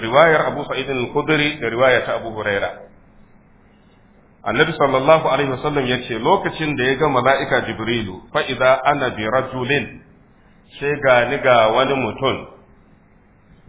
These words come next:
ahsana ma khalaqa Allah, shine mafi kyau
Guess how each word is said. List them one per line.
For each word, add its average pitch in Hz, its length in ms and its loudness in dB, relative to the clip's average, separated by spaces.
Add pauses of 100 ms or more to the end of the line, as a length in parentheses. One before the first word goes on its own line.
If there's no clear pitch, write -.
(160)
ahsana 135 720 -2
ma 117 400 2
khalaqa 143 480 2
Allah, 113 240 -2 (1200)
shine 127 400 -2
mafi 123 480 0
kyau 131 160 -2